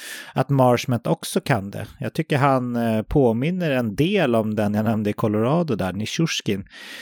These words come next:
Eh, hade, ja, som också har Dallas-koppling då, såklart. Eh, Nishushkin var ju väldigt trögstartad, det var ju faktiskt Marshment också. Han var ju väldigt late bloomer när han slog igenom från en tredje kedja,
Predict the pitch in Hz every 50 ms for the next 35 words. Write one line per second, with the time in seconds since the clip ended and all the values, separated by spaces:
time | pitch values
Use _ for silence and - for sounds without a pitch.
0 | - - - _ _ - - 107 101 101 101 107 120 117 113 117 113 110 107 110
1 | 110 113 117 117 120 123 113 110 113 107 101 - 123 113 120 135 - - 151 131
2 | 101 113 110 107 101 104 - - - 139 - - 160 131 107 101 104 - 101 -
3 | - 98 98 - - - - - - 110 104 101 101 101 101 113 - 135 135 -
4 | - - 156 131 120 117 110 98 107 143 143 123 113 101 113 147 - - - 185
5 | 160 139 - - - - 107 101 104 - - 110 101 107 117 127 147 175 202 190
6 | 175 - - 143 - - 131 - - - 120 117 107 104 107 - - 110 98 -
7 | 143 - - - - - 104 107 117 120 139 156 139 123 120 120 113 123 120 110
8 | 110 113 165 - - - 120 113 110 107 - - - - 110 123 143 185 180 165
9 | 151 143 131 117 113 110 98 - - 139 117 104 113 113 110 107 104 104 - -
10 | 101 98 104 104 - 135 127 120 107 104 98 101 - - 135 139 156 180 170 139
11 | 123 113 104 104 107 107